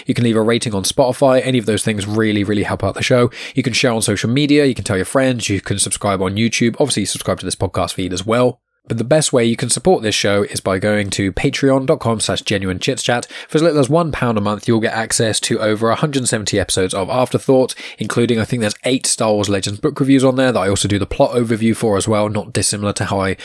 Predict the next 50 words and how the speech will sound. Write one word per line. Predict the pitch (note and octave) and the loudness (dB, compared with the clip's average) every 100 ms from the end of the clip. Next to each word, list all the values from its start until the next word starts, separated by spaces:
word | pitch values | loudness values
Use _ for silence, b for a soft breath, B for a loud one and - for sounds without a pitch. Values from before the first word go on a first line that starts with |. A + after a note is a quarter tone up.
| B B | B B
structure | - G#2+ G#2 | -2 0 0
my | F#2+ | -2
High | - | 0
Republic | F#2 - C#3 B2 | 0 0 0 0
book | C3+ A#2 | -2 0
reviews, | A#2+ B2+ | 2 2
but | G#2 | 0
a | F#2+ | -2
little | G2 | 0
bit | F#2 | -2
more | F#2 F#2 | -2 -2
rambly. | A2 A2 A2+ - B B | -2 0 -2 -2 B B
And | - A2+ | -4 -2
then | A#2+ | -2
myself | A2+ A2 A#2+ - | 0 0 0 0
and | G2+ | -2
Megan | G2 G2 | -2 -4
have | F#2 | -4
got | F#2+ | -4
reviews | G#2 G2+ G2 | -2 0 0
of | G2 | -2
all | F#2+ | -2
kinds | - A2 G2 | -2 -2 -2
of | F#2 | -2
different | F#2 G#2 G2 | -4 -4 -4
things. | G2 F#2 G#2 | -4 -4 -2
We | G2 | -2
watch | F#2 G#2 | 0 -2
a | |
fair | G2+ F#2 | -2 -2
amount | F#2+ | -2
of | F#2 | -4
films | G2 F2 | -4 -4
at | - | -2
the | |
cinema. | - D#3+ C#3+ C#3+ C3 B B | 0 2 4 2 0 B B
We've | G#2+ | -4
seen | - G#2 | -2 0
Guardians | G2+ G2 F#2 | 0 0 -2
of | |
the | |
Galaxy | G2 F#2+ - G2+ | -2 -2 -4 -6
three, | - C#3 B2+ | 0 2 4
so | B2 A2 | 2 0
we've | G2 | 0
given | - G2 | -2 -4
reviews | F#2+ F#2 G2 F2+ | -4 -2 -2 0
for | G2+ F#2+ | -2 -2
Guardians | G2+ G2 G2 F2+ | -2 0 -2 -2
one, | B2+ C3 B2+ | 0 2 0